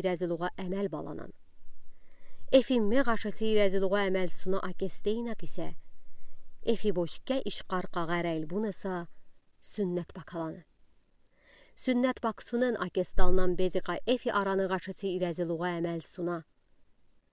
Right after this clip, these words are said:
Ev boş gə qarayıl bunısa, nanaxun baki tay muğumcıq inə sünnət bakalanı. Çurusa iz pula ev qoya qaypi ayılqan baki,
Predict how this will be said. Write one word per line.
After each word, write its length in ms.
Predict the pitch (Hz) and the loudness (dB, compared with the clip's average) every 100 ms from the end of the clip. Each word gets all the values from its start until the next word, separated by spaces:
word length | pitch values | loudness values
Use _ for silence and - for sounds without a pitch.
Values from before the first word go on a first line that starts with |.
| _ _ - - | _ _ -20 -2
Ev 240 | 277 262 208 | 0 2 0
boş 220 | 208 - | -2 -4
gə 160 | 254 269 | -2 0
qarayıl 420 | 214 202 196 196 | 0 0 0 -2
bunısa, 500 | 190 202 - 185 165 - _ _ _ _ _ - | -2 -4 -4 -6 -8 -12 _ _ _ _ _ -6
nanaxun 480 | 185 190 185 202 180 | -2 0 0 -4 -4
baki 240 | 170 202 185 | -6 -8 -6
tay 140 | 175 | -4
muğumcıq 560 | 170 165 170 170 240 233 | -4 -4 -4 -4 -2 -2
inə 160 | 202 196 | -2 -4
sünnət 460 | - 180 170 180 - | -6 -8 -6 -8 -10
bakalanı. 460 | 175 - 175 165 170 _ _ _ _ _ _ _ _ _ _ _ | -14 -12 -10 -10 -12 _ _ _ _ _ _ _ _ _ _ _
Çurusa 400 | - 302 254 233 | 0 2 2 0
iz 200 | 208 - | -2 -2
pula 260 | - 196 196 | -4 -2 0
ev 160 | 196 - | -2 -4
qoya 180 | 190 226 | -4 -4
qaypi 400 | - 208 196 202 | -4 -4 -4 -4
ayılqan 380 | 190 180 180 180 | -4 -4 -4 -4
baki, 420 | 175 - 175 | -6 -4 -4